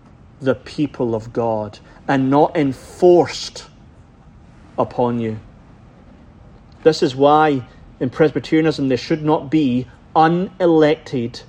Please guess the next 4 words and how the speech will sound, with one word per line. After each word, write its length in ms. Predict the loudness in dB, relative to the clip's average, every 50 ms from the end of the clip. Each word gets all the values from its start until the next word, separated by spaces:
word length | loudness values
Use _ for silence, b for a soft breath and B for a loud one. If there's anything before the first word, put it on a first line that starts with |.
| -20 -20 -20 -20 -12 -6 -6
associate 920 | -6 -4 -6 -10 -6 0 2 2 2 2 0 -4 -4 -2 -2 -2 -2 -4 -6 -2
or 160 | 0 0 0
assistant 680 | 0 -4 -6 -4 -4 -4 -4 -4 -6 -6 -6 -6 -10 -10
pastors. 680 | -8 -6 -6 -6 -8 -6 -8 -8 -8 -8 -18 -20 -20